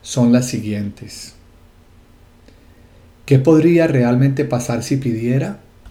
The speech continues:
¿Cuáles serían las peores consecuencias que mi pedir podrían conllevar?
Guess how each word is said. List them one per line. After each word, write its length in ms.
¿Cuáles 360
serían 440
las 160
peores 440
consecuencias 1040
que 120
mi 120
pedir 480
podrían 500
conllevar? 720